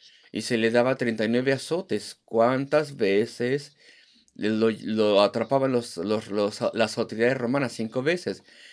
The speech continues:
Y, mm, Pablo no decía, "Mira, mi dignidad, no tendría que yo reci-, aguantar estas cosas, mira toda esta humillación, todo este abuso",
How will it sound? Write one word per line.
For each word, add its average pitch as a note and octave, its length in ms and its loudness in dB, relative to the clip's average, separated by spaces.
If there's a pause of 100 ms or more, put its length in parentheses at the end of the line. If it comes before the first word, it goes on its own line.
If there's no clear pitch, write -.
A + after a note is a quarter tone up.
(140)
Y, A2 640 2
mm, G#2 180 -2 (300)
Pablo B2+ 220 4
no C3 100 2
decía, A#2+ 320 0
"Mira, C3 400 0
mi A2 180 2
dignidad, A2 640 -2
no B2 160 -2
tendría A2 340 -2
que A2+ 200 -4
yo G#2+ 360 2 (360)
reci-, - 420 -2
aguantar G#2 340 2
estas A2+ 280 -4
cosas, D3+ 320 -4
mira B2+ 200 -2
toda A#2 180 0
esta A#2+ 200 -4
humillación, A2+ 560 -4
todo A2+ 140 -2
este A2 180 -6
abuso", B2+ 480 -8